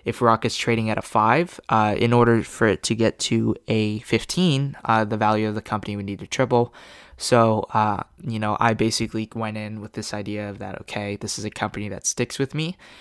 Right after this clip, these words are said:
This is a company that is highly profitable, and this company has a product that isn't going anywhere. So to me, I think the company could triple. I don't know when it's gonna triple, but I think it can. So I bought it,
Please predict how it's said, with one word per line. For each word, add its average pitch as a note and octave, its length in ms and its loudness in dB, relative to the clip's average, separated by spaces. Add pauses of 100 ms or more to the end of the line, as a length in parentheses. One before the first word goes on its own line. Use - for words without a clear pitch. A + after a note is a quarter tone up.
(200)
This - 180 -4
is A2 80 -4
a G#2+ 60 -6
company A2 380 -2
that G#2+ 100 -4
is - 120 -8
highly G#2+ 280 2
profitable, G#2+ 580 2
and G#2 100 -10
this G#2 120 -8
company G#2+ 260 -4
has G#2 180 -6
a G#2+ 60 -8
product G2+ 320 0
that G#2 140 -4
isn't F#2+ 220 -8
going G2+ 280 -4
anywhere. G2+ 380 -6 (340)
So - 140 0
to B2 80 2
me, C3 400 2 (280)
I A#2+ 120 4
think A2+ 220 -4
the A2 60 -6
company - 400 -4
could - 200 -12
triple. G#2 600 -4
I - 60 0
don't G#2+ 140 0
know G#2 80 -4
when A#2 180 2
it's C3+ 120 -2
gonna B2+ 160 -2
triple, C#3 280 0
but - 160 -2
I G#2+ 80 -2
think A2 180 -6
it - 120 -12
can. - 240 -4 (120)
So - 160 -2
I G2+ 60 -2
bought G2 220 -2
it, - 100 -8